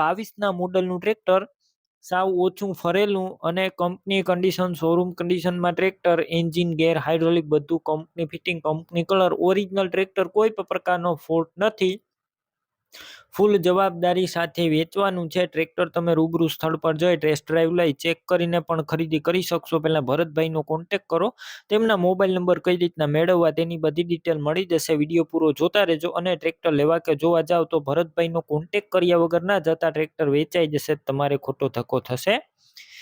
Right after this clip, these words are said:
બાકી બેટરી સારી, સ્લેપસ્ટાર ટ્રેક્ટર, વાયરિંગ કમ્પ્લીટ, લાઇટ ચાલુ કન્ડિશનમાં, સીટ છત્રી સારા, ટાયર તમે જોઈ શકો છો ન્યૂ કન્ડિશનમાં ટાયર, અને માત્ર આઠસો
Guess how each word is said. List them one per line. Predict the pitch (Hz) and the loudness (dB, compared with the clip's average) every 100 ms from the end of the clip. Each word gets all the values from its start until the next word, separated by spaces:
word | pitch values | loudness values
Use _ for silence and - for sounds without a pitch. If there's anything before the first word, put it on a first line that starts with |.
| - - _ 151 | -20 -20 _ -2
બાકી | 151 160 165 160 165 | -2 0 0 2 2
બેટરી | 160 175 - 196 170 | 2 -2 0 -2 0
સારી, | 175 185 190 - | 0 2 0 -2
સ્લેપસ્ટાર | - 170 165 - 175 | -2 -2 -2 -2 -2
ટ્રેક્ટર, | 165 160 160 - 170 160 - | 0 -2 -2 0 0 0 -6
વાયરિંગ | 131 135 160 175 165 | -2 0 0 0 -2
કમ્પ્લીટ, | 165 170 170 160 | -4 0 -2 0
લાઇટ | 147 143 151 - | 0 0 -2 -4
ચાલુ | 123 151 175 | -4 -2 -2
કન્ડિશનમાં, | 175 170 165 165 165 165 165 - | -2 -2 0 -2 -2 -2 -2 -6
સીટ | - 156 - | -4 -4 0
છત્રી | 156 151 147 143 | -4 0 -2 2
સારા, | 180 170 170 - | 2 2 0 -6
ટાયર | _ 147 156 160 165 | _ -2 0 0 -2
તમે | 165 160 160 | -10 -6 -2
જોઈ | 180 175 | 0 0
શકો | 160 156 160 | -2 -4 -4
છો | 147 156 | -2 -2
ન્યૂ | 143 156 | 0 -2
કન્ડિશનમાં | 151 160 160 147 156 156 156 151 147 | -2 -2 -2 -2 -4 0 0 0 0
ટાયર, | 151 175 175 156 - | -2 2 2 0 -2
અને | 180 165 127 _ _ - - - 139 | -2 -2 -4 _ _ -20 -20 -12 -2
માત્ર | 151 175 - 180 | 0 0 -2 -2
આઠસો | 170 185 190 - 208 | 0 -2 -4 -4 0